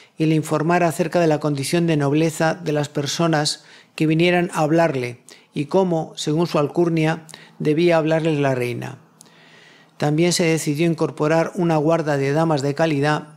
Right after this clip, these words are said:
para que la servidumbre de la emperatriz estuviera sujeta a ella en un aposento aparte.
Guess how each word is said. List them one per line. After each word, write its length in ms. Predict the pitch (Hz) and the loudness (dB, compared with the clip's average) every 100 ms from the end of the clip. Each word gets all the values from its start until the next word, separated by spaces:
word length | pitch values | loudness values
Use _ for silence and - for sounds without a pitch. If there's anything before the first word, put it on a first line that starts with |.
| - | -6
para 240 | 143 139 | -2 -2
que 80 | 147 | -2
la 100 | 143 | -2
servidumbre 600 | 139 147 143 165 180 156 | -2 0 2 2 2 2
de 80 | 160 | 2
la 100 | 175 | 2
emperatriz 680 | 151 175 147 139 147 147 - - - - | 0 0 0 0 -2 -2 -8 -20 -18 -6
estuviera 480 | 147 - 156 165 170 | -6 0 2 2 0
sujeta 400 | 160 170 165 151 | -2 -2 0 2
a 80 | 160 | 2
ella 340 | 165 165 156 | 2 0 0
en 140 | - 156 | 0 0
un 100 | 160 | 0
aposento 480 | 151 131 143 135 | 0 -2 -2 -2
aparte. 480 | 127 127 123 - 120 | -4 -6 -10 -12 -16